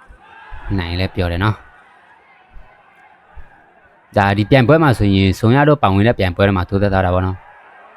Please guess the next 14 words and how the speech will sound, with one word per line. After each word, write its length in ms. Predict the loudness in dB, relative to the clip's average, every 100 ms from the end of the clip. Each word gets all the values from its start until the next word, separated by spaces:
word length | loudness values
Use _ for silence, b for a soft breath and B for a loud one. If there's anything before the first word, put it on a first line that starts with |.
| -20 -20 -20 -20 -20 -20 -20 -14 -10
Đi, 160 | -8 -10 -8
bị 80 | -6
cái 140 | -2 -2
đập, 140 | -2 -6 -10
à, 300 | -6 -6 -6 -6
bị 80 | -2
cái 100 | 0
đập 100 | 2
này 120 | 2
rồi, 120 | 0
thua, 160 | 0 -4
thua, 240 | -2 0
thua, 0 |
thua, 240 | 2 0